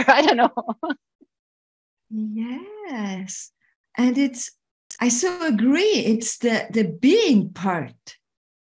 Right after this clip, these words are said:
Speaker 2: It's sufficient if we just are with our whole bodies and minds. And I didn't tell you before, I also do Jungian coaching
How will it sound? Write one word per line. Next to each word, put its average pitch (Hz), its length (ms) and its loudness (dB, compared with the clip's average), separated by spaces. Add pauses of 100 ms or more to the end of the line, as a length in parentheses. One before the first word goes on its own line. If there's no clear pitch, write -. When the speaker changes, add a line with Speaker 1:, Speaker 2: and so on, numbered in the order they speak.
(1000)
Speaker 2:
It's 220 240 -4
sufficient 339 840 -2 (600)
if 233 260 0
we 233 160 2
just 226 480 -2
are 208 520 0 (1120)
with 214 240 0
our 202 100 2
whole 240 360 2
bodies 226 840 0
and 202 220 -2
minds. 175 540 -4 (500)
And 208 760 4 (440)
I 208 100 0
didn't 214 380 2
tell 226 240 0
you 240 120 2
before, 214 520 -2
I 196 200 -2
also 220 360 -4
do 208 300 0
Jungian 208 760 0
coaching 202 760 -2